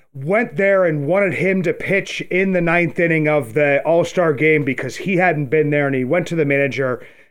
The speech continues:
and kind of rallied behind David Bednar and got him in. Absolutely. I, I mean, I, I, as a fan, I wouldn't want to. But when I look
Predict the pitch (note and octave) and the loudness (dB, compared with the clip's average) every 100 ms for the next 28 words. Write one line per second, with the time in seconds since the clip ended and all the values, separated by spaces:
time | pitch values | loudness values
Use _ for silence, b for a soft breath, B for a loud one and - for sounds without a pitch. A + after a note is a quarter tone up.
0 | B D#3+ D3+ - F3+ E3 A#2 A#2 D#3 F#3 | B -4 -2 -2 0 0 -4 -4 0 2
1 | F3+ D3 C#3+ D#3+ D#3 C#3+ C#3 C#3 C3 C#3 | 2 0 -2 0 0 2 2 0 -2 -2
2 | C3 C3 A#2 A#2+ A#2+ A2+ A2 G2+ F2 - | -2 -4 -4 -2 -2 -4 -6 -8 -12 -18
3 | _ _ _ _ - F3 E3+ - D#3 A#2+ | _ _ _ _ -4 -2 -2 -4 -6 -6
4 | C3 G#2+ - C#3+ D#3 E3+ E3+ D3 E3 E3 | -8 -10 -6 -4 -2 -2 -2 -2 -2 -2
5 | D#3+ E3 D#3 - - F#3+ F3+ F3 C#3+ D3 | -2 -2 -4 -6 -4 0 0 0 -2 -2
6 | C#3 E3 C#3+ C3+ C3 A#2+ B2+ G#2+ - b | -2 -4 -4 -4 -6 -6 -10 -10 -12 b
7 | b b b _ - G#3 F#3 - - D#3 | b b b _ -2 0 0 -2 -14 -8
8 | E3+ E3+ D#3 G#3 A3 E3 F3 G3 | -6 -4 0 0 0 0 -2 -4